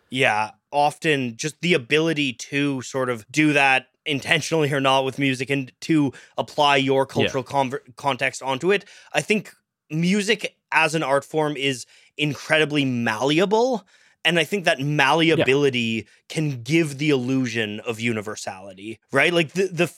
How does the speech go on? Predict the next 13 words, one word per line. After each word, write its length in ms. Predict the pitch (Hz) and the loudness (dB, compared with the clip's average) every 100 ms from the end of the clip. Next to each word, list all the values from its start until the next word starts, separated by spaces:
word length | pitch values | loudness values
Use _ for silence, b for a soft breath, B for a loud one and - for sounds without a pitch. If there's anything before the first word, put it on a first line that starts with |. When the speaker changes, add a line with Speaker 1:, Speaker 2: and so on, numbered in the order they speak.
| - | -12
Speaker 1:
the 140 | 170 170 | -4 -4
fact 420 | - 165 180 - | 0 2 4 2
Speaker 2:
Yeah. 60 | 139 | 0
Speaker 1:
that 320 | 143 143 135 | 2 2 0
you 240 | 117 135 131 | -4 -8 -8
can 500 | - 143 147 147 135 | -6 -2 0 0 -2
kind 300 | 147 135 127 | 0 2 2
of 200 | 120 107 b b b | 0 -4 b b b
stretch 680 | - - - 143 143 - - | -8 -8 -2 2 2 0 -2
music 680 | 135 135 131 135 123 - - b b - | 0 2 2 2 0 -2 -18 b b -6
to 120 | 151 | -6
fit 360 | - 143 139 - | 0 0 0 -2
into 720 | 139 131 - 143 127 123 113 | -2 -2 -2 0 2 0 -4